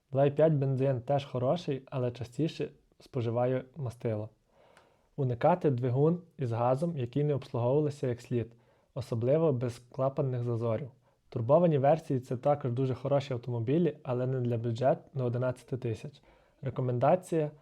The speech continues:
купляти для себе автомобілі два і нуль бензин плюс механіка, тому що це є залізобетонна комбінація на цих автомобілях. Ну що ж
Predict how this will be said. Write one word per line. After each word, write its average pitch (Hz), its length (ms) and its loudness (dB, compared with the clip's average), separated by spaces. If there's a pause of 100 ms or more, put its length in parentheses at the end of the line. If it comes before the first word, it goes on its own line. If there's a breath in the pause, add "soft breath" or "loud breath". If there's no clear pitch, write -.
(200 soft breath)
купляти 139 580 0
для 127 140 -2
себе 123 340 -2
автомобілі 131 720 0 (340 loud breath)
два 135 180 4
і 135 40 4
нуль 139 180 2
бензин 123 460 0
плюс - 260 -8
механіка, 139 640 -4
тому 131 200 -4
що 127 140 -6
це 131 180 -2
є 120 140 -2
залізобетонна 127 920 -2
комбінація 123 680 -4
на 117 160 -6
цих 135 260 -6
автомобілях. 117 560 -6 (920)
Ну 135 60 -4
що 143 200 2
ж - 120 -6